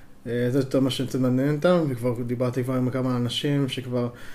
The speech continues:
מוכנים לעשות טור, ו-, מה שנקרא טור שתיים נקרא לזה, <laughs> וזה יכול להיות ממש מעניין, ממש כאילו, בחר-, אני מתחיל לעשות, אה, סינונים ורשימה ככה,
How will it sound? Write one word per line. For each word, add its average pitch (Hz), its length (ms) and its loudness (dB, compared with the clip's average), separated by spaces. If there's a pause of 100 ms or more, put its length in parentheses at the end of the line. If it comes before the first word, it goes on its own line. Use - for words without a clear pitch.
(240)
מוכנים 151 460 6
לעשות 143 320 4
טור, 143 440 4
ו-, 123 800 4 (300)
מה 131 80 -8
שנקרא 131 300 0
טור 135 200 2
שתיים 143 300 4
נקרא 147 280 4
לזה, 151 240 6 (300)
<laughs> - 280 -16
וזה 135 460 6
יכול 135 180 0
להיות 131 80 0
ממש 135 180 0
מעניין, 135 440 4
ממש 135 200 2
כאילו, 123 280 2 (680)
בחר-, 127 260 0
אני 135 120 4
מתחיל 135 320 2
לעשות, 139 340 4
אה, 127 200 4
סינונים 135 540 2
ורשימה 123 680 0
ככה, 120 420 -2